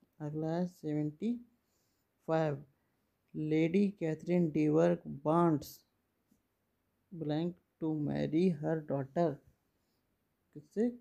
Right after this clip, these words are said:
कॉलिन, कॉलिंस। सेवेंटी फ़ाइव का सी।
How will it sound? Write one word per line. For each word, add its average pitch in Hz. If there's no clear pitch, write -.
कॉलिन, 143
कॉलिंस। 151
सेवेंटी 147
फ़ाइव 156
का 226
सी। -